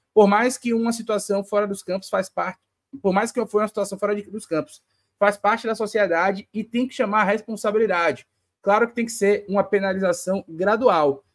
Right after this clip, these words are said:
Já houve com o Sport diversas situações de sua torcida e até agora só faz nota de repúdio. Era pra perder três pontos nessa primeira situação, ou um comunicado depois, perder três pontos no Nordeste, três pontos no Brasileirão, e se pe-, persistir seis pontos tanto no Nordeste quanto no Brasileirão.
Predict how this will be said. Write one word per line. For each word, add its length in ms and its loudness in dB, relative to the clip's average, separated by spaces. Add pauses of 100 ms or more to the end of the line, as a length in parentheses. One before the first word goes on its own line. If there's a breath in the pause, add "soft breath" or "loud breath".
(120)
Já 200 6
houve 640 8
com 140 -2
o 40 0
Sport 380 -2
diversas 400 -4
situações 420 -4
de 120 -6
sua 120 -4
torcida 560 -6 (340)
e 100 4
até 180 4
agora 240 4
só 140 -2
faz 180 -2
nota 200 -2
de 80 -4
repúdio. 480 -2
Era 120 2
pra 140 -6
perder 280 -2
três 240 -2
pontos 280 -6
nessa 180 -2
primeira 220 -4
situação, 520 0 (300 soft breath)
ou 120 6
um 60 4
comunicado 640 4
depois, 340 2
perder 300 0
três 240 -4
pontos 260 -8
no 40 -8
Nordeste, 500 4
três 200 -8 (400)
pontos 280 -2
no 60 -12
Brasileirão, 540 4 (400 soft breath)
e 60 0
se 160 0
pe-, 240 0
persistir 540 2
seis 260 4
pontos 320 -4
tanto 240 2
no 100 -4
Nordeste 380 0
quanto 220 -8
no 40 -4
Brasileirão. 560 4